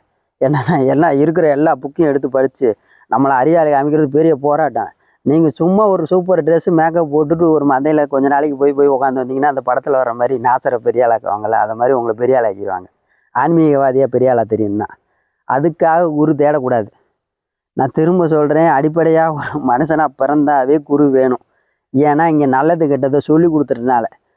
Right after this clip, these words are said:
சொல்லியே கொடுக்கலைன்னா, இயற்கையோட பொருந்தின மாதிரி இருக்கும், குரு தேவைப்படாது. இப்ப சொல்லி கொடுத்து தான் உங்களை மறுபடியும் ரிட்டர்ன் கொண்டு வர வேண்டியதா இருக்குது.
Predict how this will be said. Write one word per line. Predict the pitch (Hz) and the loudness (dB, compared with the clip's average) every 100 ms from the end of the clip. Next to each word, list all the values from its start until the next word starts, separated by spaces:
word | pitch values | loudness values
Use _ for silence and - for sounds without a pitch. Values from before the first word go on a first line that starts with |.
| _ | _
சொல்லியே | _ 160 170 185 185 | _ 0 2 2 2
கொடுக்கலைன்னா, | 175 156 147 143 151 175 | 0 -2 0 2 2 4
இயற்கையோட | 151 156 147 143 131 | 2 2 2 0 0
பொருந்தின | 135 139 139 | -2 0 0
மாதிரி | 139 135 | 0 0
இருக்கும், | 123 160 165 | 0 0 0
குரு | 131 135 127 | 0 0 0
தேவைப்படாது. | 123 117 104 98 - _ _ _ | 0 0 -2 -4 -8 _ _ _
இப்ப | 120 113 | -6 -2
சொல்லி | 120 139 180 | 2 4 2
கொடுத்து | 170 175 156 156 | 2 0 0 0
தான் | 180 | 0
உங்களை | 180 160 151 170 | 0 0 0 0
மறுபடியும் | 151 151 165 165 | 0 2 2 2
ரிட்டர்ன் | 147 139 175 156 | 2 0 0 0
கொண்டு | 151 147 | 2 0
வர | 151 | 0
வேண்டியதா | 143 131 127 117 | 0 -2 -2 -2
இருக்குது. | 110 107 | -4 -14